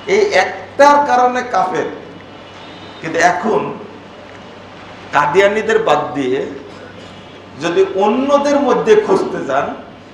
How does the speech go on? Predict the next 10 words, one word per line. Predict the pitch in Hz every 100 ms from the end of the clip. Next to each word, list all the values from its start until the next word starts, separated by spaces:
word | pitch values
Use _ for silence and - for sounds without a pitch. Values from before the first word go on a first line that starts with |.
| -
ও | 165
তো, | 175 -
ওরা | - 220 226
তো | 233
সার্টিফিকেট | 180 190 - 226 214 214 - 180
একটা | 180 - 220
পাওয়ার | 220 196 196 196
কারণে | 190 190 196 190
কাফের | 165 160 -
বলেছেন। | 147 135 - - - -